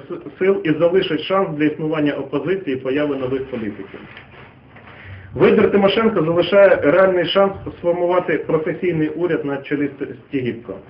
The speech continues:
Вони разом будуть спроможні і готові провести непопулярні, але потрібні для країни реформи: податкову, пільг, міжбюджетних відносин, судову та іншу.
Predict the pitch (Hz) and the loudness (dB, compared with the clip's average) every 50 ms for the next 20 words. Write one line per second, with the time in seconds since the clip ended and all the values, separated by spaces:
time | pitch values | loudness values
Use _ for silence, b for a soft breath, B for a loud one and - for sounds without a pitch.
0 | B B B B B B B B B B - 139 175 196 214 214 208 202 214 - | B B B B B B B B B B 0 4 6 6 8 8 6 6 4 4
1 | - 185 170 151 147 143 147 139 143 147 143 - - 165 165 170 190 196 185 180 | 4 4 6 6 6 4 4 4 4 2 0 0 -2 0 0 2 4 2 2 2
2 | 170 156 147 156 156 160 180 170 160 156 156 156 - 156 160 160 175 165 160 - | 2 2 2 2 2 0 0 0 0 0 0 0 0 0 2 4 4 2 2 2
3 | 156 147 160 170 165 185 160 - 165 160 165 190 196 196 - 160 143 - - 151 | 0 2 2 2 2 0 -2 -2 -2 0 2 4 4 2 2 0 -4 -4 0 0
4 | 151 151 151 143 - - - - 156 - - 190 196 180 156 147 151 139 139 147 | 2 2 2 0 -2 -4 -2 -2 -2 0 0 -2 -2 -2 0 0 0 0 0 0
5 | 151 151 - 160 165 185 190 165 160 151 151 151 - 123 107 98 95 95 98 - | -2 -2 -2 -2 -2 -2 -2 -2 0 -2 -2 -2 -2 -6 -6 -6 -6 -10 -12 -14
6 | - - 147 160 160 156 - - 190 196 190 175 160 151 151 - - - 160 175 | -10 -6 -4 -2 -2 -4 -4 -2 2 2 2 2 0 -4 -4 -6 -10 -8 -4 -2
7 | 180 156 - - - B B B B B B 123 143 151 147 143 156 147 143 156 | -2 -2 -2 -8 -12 B B B B B B 0 0 0 0 0 -2 -2 0 2
8 | 175 160 151 151 123 117 147 151 151 160 180 175 170 165 143 127 131 - 143 139 | 2 2 2 0 -6 -4 -4 -6 -4 -4 -4 -4 -4 -4 -6 -8 -6 -6 -6 -4
9 | 160 156 143 139 131 - 135 117 104 101 - - - - - | -2 -2 -2 -2 -4 -4 -4 -4 -4 -6 -6 -10 -14 -18 -20